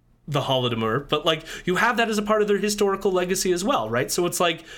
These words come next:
these things have built up into their country. And it's like, the, one of the ways that you can combat that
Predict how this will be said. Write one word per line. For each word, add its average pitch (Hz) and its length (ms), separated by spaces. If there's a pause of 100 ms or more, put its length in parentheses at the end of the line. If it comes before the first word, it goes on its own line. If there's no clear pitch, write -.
(300)
these 208 320
things 240 300
have 180 240
built 196 240
up 202 180
into 151 200
their 135 140
country. 208 500 (340)
And 180 140
it's 185 120
like, 208 140
the, 208 300
one 208 360
of 240 80
the 233 80
ways 196 440
that 156 80
you 175 160
can 156 200
combat 170 460
that 113 300